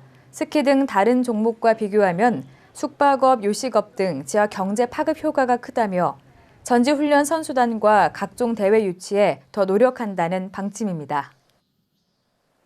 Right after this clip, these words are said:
평창 황병산 산양 민속놀이 공개 시연회가 지난 팔 일 대관령면 트레이닝 센터에서 펼쳐졌습니다.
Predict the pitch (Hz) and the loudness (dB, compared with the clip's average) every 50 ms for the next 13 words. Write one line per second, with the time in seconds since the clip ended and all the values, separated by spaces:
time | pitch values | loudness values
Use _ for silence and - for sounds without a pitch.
0 | _ _ _ _ _ _ _ _ _ _ _ - 330 320 311 - 370 330 330 320 | _ _ _ _ _ _ _ _ _ _ _ -2 -2 -2 4 4 4 4 4 0
1 | 349 370 359 349 381 370 349 349 339 349 339 330 330 320 - - 370 359 370 359 | -4 -6 0 2 2 2 2 0 -2 -2 -2 -2 -2 -4 -6 -8 -6 -4 -4 -4
2 | 330 262 214 214 233 247 339 330 320 311 294 285 285 277 269 - - 247 247 254 | -2 -2 -2 -2 -2 -2 -4 -4 -4 -4 -2 -2 -2 -4 -4 -4 -2 0 2 2
3 | 262 311 311 302 - 320 277 269 247 240 214 190 190 170 156 143 131 - _ - | 2 0 0 0 0 -2 -2 0 0 -2 -2 0 2 2 2 0 -2 -10 _ -12
4 | - 240 233 240 240 240 262 254 214 214 262 262 277 262 - - 226 214 214 247 | -6 -2 0 0 0 0 -2 -2 0 0 2 2 2 2 2 0 -2 2 2 2
5 | 262 262 254 247 233 226 240 269 294 302 302 - 370 381 370 359 339 330 311 - | 2 2 0 -2 -2 -2 0 0 0 -2 -4 -2 0 0 0 0 -2 -6 -6 -6
6 | 277 240 240 - 247 202 175 160 156 - 233 254 285 285 - 339 330 - 339 330 | -6 -6 -4 -4 -2 -2 -2 -2 -2 2 2 2 2 0 -4 -8 -6 -2 -2 -2
7 | 269 254 247 247 - 202 180 165 156 160 156 143 139 - | 0 -2 -4 -4 -8 -10 -10 -8 -4 -2 -4 -4 -4 -8